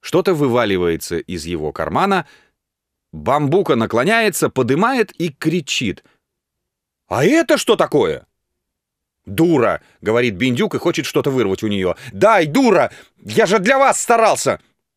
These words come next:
«М, не хотите, черт с вами, проигрывайте!» В руках у Бамбуки маленькая книжечка. На ней написано: «Ключ и подробные решения ко всем задачам задачника Шапошникова и Вальцева.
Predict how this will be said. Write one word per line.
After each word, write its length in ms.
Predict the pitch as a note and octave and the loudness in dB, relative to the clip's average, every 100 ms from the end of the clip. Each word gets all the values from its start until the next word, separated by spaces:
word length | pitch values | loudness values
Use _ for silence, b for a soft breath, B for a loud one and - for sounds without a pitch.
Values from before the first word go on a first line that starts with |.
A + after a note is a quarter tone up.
| _ - | _ -4
«М, 320 | A#3+ C#3 A#2 | -2 0 0
не 80 | C#3 | 0
хотите, 400 | E3+ F#3 F#3 C#3+ | 0 0 -2 -2
черт 500 | - - D#3 C3 - | -4 -4 0 0 -2
с 120 | - | -4
вами, 260 | A#2+ G#2 F2+ | -2 -2 -2
проигрывайте!» 840 | - C4 F3+ A#2+ F#2+ E2+ E2 C2+ _ _ _ _ _ _ _ _ _ _ _ _ _ - | 0 0 0 0 0 -4 -10 -14 _ _ _ _ _ _ _ _ _ _ _ _ _ -14
В 140 | E2 | -4
руках 380 | B2+ C3 F#3+ F#3 | -2 0 -2 -2
у 80 | B2+ | -2
Бамбуки 600 | C#3 C#3+ D#3 B3 E3 A2+ | 0 0 -2 -4 -4 -2
маленькая 640 | G#2+ F3+ E3+ E3+ D#3+ D#3 | 0 0 -2 -4 -4 -4
книжечка. 680 | - G#2 D#2 C#2 - C2 - _ _ _ _ _ _ - | -4 -4 -6 -10 -14 -16 -16 _ _ _ _ _ _ -8
На 160 | G#2+ | -2
ней 180 | D3 A3 | 0 0
написано: 640 | G#3 G3 F#2 - D#2 D2 - _ _ _ _ _ | 0 -2 -6 -8 -10 -12 -16 _ _ _ _ _
«Ключ 500 | - C#3 A3+ C4 - _ _ _ _ | -4 0 0 0 -4 _ _ _ _
и 100 | A#2 | -4
подробные 580 | B2 A#2+ E3 D#3+ C#3+ A#2 | 0 2 2 2 0 0
решения 480 | A2+ - F3+ D3 B2 | 0 0 0 0 -2
ко 140 | A2 | -2
всем 280 | - B2 F#2+ | -2 -4 -2
задачам 520 | F2+ F#2 F3+ E3+ C#3 | -2 0 0 -2 -4
задачника 640 | F2+ G2+ B2+ - G2 F2 | -2 -2 -2 -4 -8 -6
Шапошникова 800 | D#2 D#3 F3 E3 C#3 C3+ - A#2 | -6 -4 -4 -4 -6 -8 -6 -6
и 180 | G#2 G#2+ | -6 -8
Вальцева. 600 | F2 D2+ C#2+ - C#2+ C2+ | -8 -6 -8 -10 -14 -14